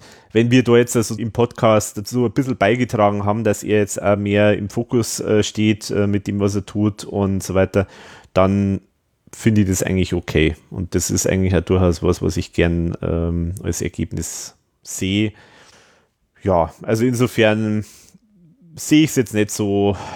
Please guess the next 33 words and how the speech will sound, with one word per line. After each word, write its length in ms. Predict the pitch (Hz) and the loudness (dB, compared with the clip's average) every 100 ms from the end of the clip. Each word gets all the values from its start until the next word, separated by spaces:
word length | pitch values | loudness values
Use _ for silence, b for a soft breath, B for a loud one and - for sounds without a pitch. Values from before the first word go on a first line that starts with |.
| B B - _ _ _ _ | B B -20 _ _ _ _
ne-, 220 | 104 95 | -4 -4
nicht 280 | - 101 104 | 0 2 2
so, 220 | - 101 | 0 2
dass, 380 | 98 92 - - | 4 2 0 -4
äh, 280 | 90 92 87 | 0 0 0
dass 300 | 90 87 - | -2 -2 -2
wir 80 | 85 | 0
da 120 | 90 | 2
jetzt 300 | 87 - - | 2 -2 -2
da, 400 | 85 80 82 50 | 0 2 2 0
äh, 640 | 50 50 - - - - | -2 -4 -2 -4 -6 -6
nur 480 | - 92 98 98 87 | -6 -2 2 4 4
alles 240 | 92 90 - | 2 0 -2
positiv 540 | - 104 98 - 87 | -2 2 2 0 -6
sehen 300 | - 90 90 | 2 2 2
vom 180 | 87 87 | -2 -4
Thomas. 460 | 90 92 92 - | 0 2 2 -2
Eigentlich 280 | - 92 - | 0 0 2
im 80 | 92 | -2
Gegenteil, 420 | 87 95 110 87 | 0 0 4 4
also 200 | 90 87 87 | 4 2 0
wir 100 | 90 | 0
haben, 260 | 90 87 | 0 0
wir 80 | 92 | -4
kritisieren 560 | - 101 - 95 98 92 | -2 -2 -2 -2 0 0
ja 140 | 85 | 2
auch 160 | 82 92 | 2 0
häufiger. 480 | 87 - 92 87 - B B B B B - | -4 -4 -2 -2 -2 B B B B B -6
Und 120 | 107 | 0
ich 40 | |
meine, 140 | 110 107 | 2 4
der, 180 | 110 104 | 4 4
der, 360 | 110 104 98 | 2 2 2